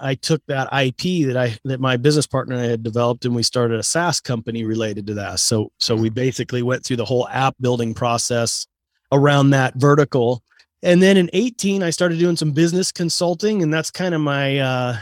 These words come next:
that's kinda my outlet. And so I pay the bills with those other two businesses, um, but I, I do podcasting, coaching, and, and, uh,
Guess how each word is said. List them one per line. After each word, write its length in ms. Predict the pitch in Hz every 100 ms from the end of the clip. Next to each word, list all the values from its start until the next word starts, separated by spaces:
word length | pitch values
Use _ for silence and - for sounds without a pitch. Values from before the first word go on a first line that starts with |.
| -
that's 160 | 151 -
kinda 240 | 175 165
my 180 | 147 131
outlet. 480 | 135 151 156 175 160
And 100 | 156
so 140 | -
I 80 | 143
pay 260 | 135 180 185
the 100 | 156
bills 320 | 131 160 175
with 140 | 160
those 180 | 143 139
other 200 | 143 151
two 180 | 143 165
businesses, 680 | 156 156 165 - 170 170 -
um, 240 | 143 131 123
but 180 | 135
I, 320 | 135 131 123 113
I 100 | 135
do 260 | 131 139 131
podcasting, 840 | - 139 135 139 131 - 139 135
coaching, 640 | - 139 131 - 131 131
and, 260 | 120 113 117 -
and, 280 | 127 120
uh, 220 | 117 113